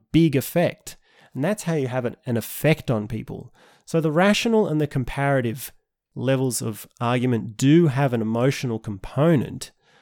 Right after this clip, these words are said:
but when you're in a short time frame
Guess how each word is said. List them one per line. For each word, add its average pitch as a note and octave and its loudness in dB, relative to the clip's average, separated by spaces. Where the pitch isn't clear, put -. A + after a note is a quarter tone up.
but C3 0
when D#3 2
you're F#3+ 6
in C#3 2
a A#2 0
short D3+ 2
time D#3 4
frame - -8